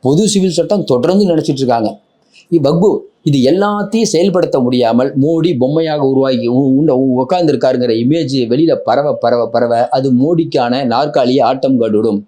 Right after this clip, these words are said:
நிதிஷும் மதிக்க மாட்டாரு, இப்பயே மதிக்கிறதுல நாயுடும் மதிக்கவே மாட்டாங்க. இந்த ரெண்டு ஸ்டேட்ல நீங்க அவுட் ஆச்சீங்கன்னா பி ஜே பியோட எதிர்காலம் காலி. அதுக்கு நடுவுல பிரியங்கா காந்தியோடைய பேச்சு, ராகுல் காந்தியோடைய பேச்சு, நேரு, எந்த நேரு குடும்பத்தை வந்து நீங்க வேணாம் வேணான்னீங்களோ அந்த ரெண்டு பேர் பொழந்து கட்டுறதுல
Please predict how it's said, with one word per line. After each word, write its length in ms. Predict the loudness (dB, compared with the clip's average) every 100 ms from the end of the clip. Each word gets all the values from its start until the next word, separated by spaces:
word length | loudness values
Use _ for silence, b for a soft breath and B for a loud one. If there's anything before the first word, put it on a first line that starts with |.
| B B B 0
நிதிஷும் 400 | 2 2 2 2
மதிக்க 280 | 2 0 0
மாட்டாரு, 140 | 2
இப்பயே 420 | 2 0 0 0 0
மதிக்கிறதுல 480 | 0 0 0 0
நாயுடும் 360 | 0 0 0 0
மதிக்கவே 300 | 0 0 0
மாட்டாங்க. 380 | 0 -2 -4 -14 _ _ B B B
இந்த 160 | -2 2
ரெண்டு 240 | 2 2
ஸ்டேட்ல 300 | 0 -2 0
நீங்க 160 | 0 2
அவுட் 220 | 2 2
ஆச்சீங்கன்னா 420 | 0 0 0 0
பி 140 | 0 0
ஜே 120 | 0
பியோட 200 | 0 2
எதிர்காலம் 460 | 2 2 2 2
காலி. 280 | 0 0 -2 -10 B B -2
அதுக்கு 300 | 0 0 0
நடுவுல 200 | 2 0
பிரியங்கா 480 | 0 -2 0 0 0
காந்தியோடைய 420 | 2 0 0 0
பேச்சு, 400 | -2 -2 -6 -8 _ _
ராகுல் 400 | -2 2 2 2
காந்தியோடைய 420 | 2 2 0 0
பேச்சு, 380 | 0 -2 -4 -10 -14 B B
நேரு, 420 | 0 0 2 2
எந்த 280 | 2 2 2
நேரு 320 | 2 2 0
குடும்பத்தை 560 | 0 0 0 -2 -2 0
வந்து 260 | 0 0 0
நீங்க 180 | 0
வேணாம் 340 | 0 0 -2 -2
வேணான்னீங்களோ 420 | -2 0 2 2
அந்த 340 | 0 0 0
ரெண்டு 280 | 0 0 0
பேர் 220 | 0 -2 -2
பொழந்து 260 | -2 0 0
கட்டுறதுல 480 | -2 0 0 0